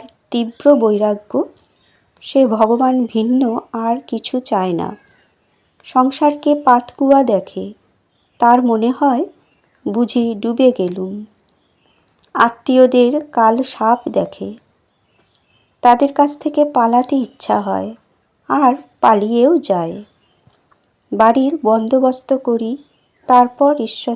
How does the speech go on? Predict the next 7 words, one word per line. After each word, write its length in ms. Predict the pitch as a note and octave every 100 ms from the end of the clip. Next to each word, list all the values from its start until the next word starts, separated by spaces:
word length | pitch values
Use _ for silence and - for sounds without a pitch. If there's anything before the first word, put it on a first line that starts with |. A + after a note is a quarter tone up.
| -
চিন্তা 400 | - A3+ A3+ A3+
করব, 480 | A#3 E3+ F3+ F#3+ G3+ - _ _ _ _ _ _
এ 160 | A3 A3+
কথা 420 | A3+ A3 - C#4 - _ G3+
ভাবেই 440 | G3+ G3 G3+ A#3
না। 220 | F#3 D#3+ - _ _ _ _ _ _ _ _ _ _ _ G3+
ভিতরে 500 | F#3+ B3 C#4+ C4 C4+